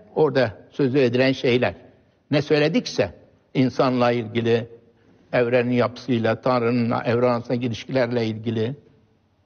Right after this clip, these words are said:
Ama gene de tabii bu başlangıçta yani o en azından o, o şey düzeyde olan geldiği,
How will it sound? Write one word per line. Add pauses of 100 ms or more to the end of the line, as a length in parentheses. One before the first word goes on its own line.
(520)
Ama
gene
de
tabii (520)
bu
başlangıçta (560)
yani
o (260)
en
azından (220)
o,
o (520)
şey
düzeyde
olan (440)
geldiği,